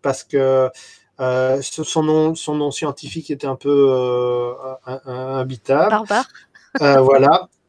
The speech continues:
Speaker 1: Euh, je, je l'appellerais l'importance de la première impression. Donc, euh, souvent,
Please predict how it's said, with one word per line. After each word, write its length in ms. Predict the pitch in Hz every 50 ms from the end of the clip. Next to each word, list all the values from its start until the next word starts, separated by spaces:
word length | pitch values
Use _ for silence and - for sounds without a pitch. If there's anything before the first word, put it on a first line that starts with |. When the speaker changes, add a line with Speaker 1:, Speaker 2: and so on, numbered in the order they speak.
| _ 160
Speaker 1:
Euh, 260 | 143 147 147 156 165
je, 240 | 165 - 175 170 180
je 140 | 143 - 170
l'appellerais 500 | 165 160 170 165 165 165 160 175 190 196
l'importance 720 | 185 160 165 165 165 175 165 - - - 185 180 175 160
de 80 | 156
la 160 | 151 156 151 151
première 420 | - - 151 156 160 160 135 143
impression. 640 | 139 135 - - - 131 113 - - - 113 104 101 _ _ _ _ _ _ _ _ _ _ _ _ _ _ _ _ _ _ _ _ _ _ _ _ - - _ _ - - - _ _ _ 127
Donc, 340 | 135 156 160 160 160 -
euh, 120 | 160 156 165
souvent, 760 | - - - - 214 196 170 156 160 147 147 147 160 180